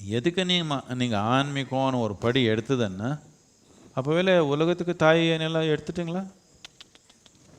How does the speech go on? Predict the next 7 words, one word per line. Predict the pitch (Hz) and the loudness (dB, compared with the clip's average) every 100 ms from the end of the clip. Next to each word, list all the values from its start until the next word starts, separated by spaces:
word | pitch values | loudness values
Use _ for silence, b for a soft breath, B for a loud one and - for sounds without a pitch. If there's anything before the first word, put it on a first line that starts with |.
| - - - - - - - - _ _ _ _ _ - - - - | -20 -20 -20 -20 -20 -20 -20 -20 _ _ _ _ _ -20 -20 -20 -10
எடுத்துக்கலையா? | 120 143 160 120 85 - - - 110 | -8 -4 -4 -4 -8 -16 -20 -18 -10
ஆ, | 110 85 | -10 -8
விட்டீங்களா? | 120 - 190 | -10 -6 -2
அங்கே | 143 123 120 B B - | -2 0 -2 B B -10
ஏதோ | 98 107 | -2 0
கிளாஸ்ல | 208 185 165 196 254 | 2 4 6 4 0
சொல்லிக்கிறாங்க. | - 185 190 185 123 | -4 0 2 2 0